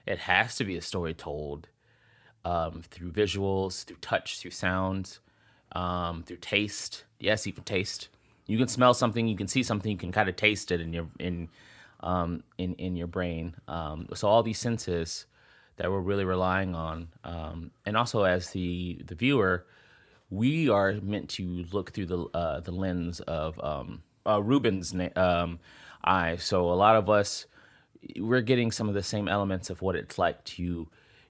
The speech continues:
be experiencing hearing loss as well. Um,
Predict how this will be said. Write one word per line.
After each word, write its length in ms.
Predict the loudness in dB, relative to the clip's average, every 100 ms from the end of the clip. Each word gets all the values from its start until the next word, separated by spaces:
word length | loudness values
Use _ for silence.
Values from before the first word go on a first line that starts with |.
| -20 -16
be 120 | -8 -6
experiencing 800 | -6 0 0 0 -4 -4 -4 -6
hearing 360 | -4 -2 -2
loss 300 | -2 -4 -4
as 120 | -8 2
well. 460 | 6 6 2 -4 _ -20 -20 -16 0
Um, 400 | 4 4 2 -4